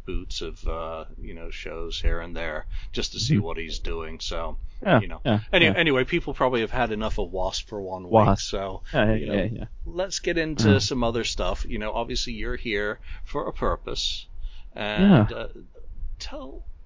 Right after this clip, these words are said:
Speaker 1: tell people what you've been working on, what's happening today. Tonight,
Speaker 2: So if you
Speaker 1: tomorrow.
Speaker 2: follow me on, if you follow me on Facebook, you know that I've been pimping the greatest show on earth,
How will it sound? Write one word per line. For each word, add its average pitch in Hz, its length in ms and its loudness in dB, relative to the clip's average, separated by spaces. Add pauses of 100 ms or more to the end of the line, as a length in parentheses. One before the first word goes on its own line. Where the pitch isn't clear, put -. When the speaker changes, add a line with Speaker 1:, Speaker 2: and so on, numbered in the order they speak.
(240)
Speaker 1:
tell 220 200 -6
people 170 320 -4
what - 200 -4
you've 110 80 -2
been 101 160 -2
working 92 380 -2
on, 87 160 -4
what's 87 220 -8
happening - 400 -6
today. 76 420 -8 (280)
Tonight, - 180 -2
Speaker 2:
So 147 240 10
if 123 100 12
you 143 80 12
Speaker 1:
tomorrow. 147 200 10
Speaker 2:
follow 151 120 12
me 147 160 10
on, 139 260 8
if 131 200 4
you 147 60 4
follow 151 240 8
me 151 140 8
on 143 120 8
Facebook, 127 500 6
you 117 180 10
know 110 600 10
that 98 320 8
I've 104 240 8
been 98 160 8
pimping 117 640 6
the 110 100 6
greatest 113 420 8
show 120 220 10
on 110 140 10
earth, 101 320 6